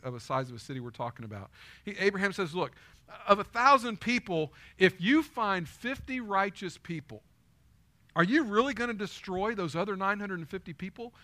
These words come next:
Because there are fifty that are, that are really, you know, doing some good stuff." And we find something out about God in verse twenty-six. The Lord said, "If I find fifty righteous people in the city of Sodom, I will spare the whole place for their sake."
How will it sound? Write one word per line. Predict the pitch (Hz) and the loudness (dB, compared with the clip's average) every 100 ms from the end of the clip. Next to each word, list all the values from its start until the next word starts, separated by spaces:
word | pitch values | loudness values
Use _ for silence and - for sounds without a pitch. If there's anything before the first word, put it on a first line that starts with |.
| - | -16
Because | 175 202 | -6 -6
there | 165 214 | 0 0
are | 190 | -2
fifty | - 277 330 - 175 196 - _ _ - - _ | -4 -6 -6 -4 -4 -6 -14 _ _ -20 -20 _
that | 190 | 0
are, | 196 | 0
that | 185 202 | 4 2
are | |
really, | 196 262 294 208 - | 4 -2 -2 -6 -8
you | 196 | -6
know, | 202 | -4
doing | 185 214 | -4 -4
some | 214 214 | -6 -8
good | 208 202 | -6 -6
stuff." | - 254 139 - | -6 -6 -4 -6
And | |
we | 170 160 | -6 -6
find | - 220 277 | -4 -2 -2
something | - 233 214 185 | -4 -6 -4 0
out | 196 170 | 2 2
about | 151 139 | 0 -4
God | 135 151 151 | -2 -2 -2
in | |
verse | 139 135 | -4 -6
twenty-six. | - 139 135 - 117 - - - - | -6 -8 -8 -8 -10 -12 -20 -20 -8
The | 156 | -4
Lord | 165 220 190 | 0 0 -2
said, | 214 175 - | 2 2 4
"If | 156 156 - | 2 0 0
I | 208 254 | 0 0
find | - 220 180 139 143 156 | 2 2 2 0 -4 -10
fifty | - 233 247 - 262 254 | -10 -4 -4 -4 -6 -4
righteous | 190 196 208 220 - | 4 6 6 -2 -12
people | - 220 - 143 143 | -10 -10 -6 -8 -6
in | 151 | -6
the | 147 | -6
city | - 196 196 208 | -6 -4 -4 -6
of | 185 | -12
Sodom, | - 196 135 110 139 _ _ _ _ _ _ _ _ | -6 -4 -4 -6 -14 _ _ _ _ _ _ _ _
I | - | 6
will | 208 165 | 6 6
spare | - - 233 160 | -4 0 2 2
the | 139 | -2
whole | 139 156 | -4 -6
place | - 180 117 104 | -6 -8 -8 -10
for | - 117 | -14 -10
their | 113 | -10
sake." | 113 135 107 | -10 -10 -12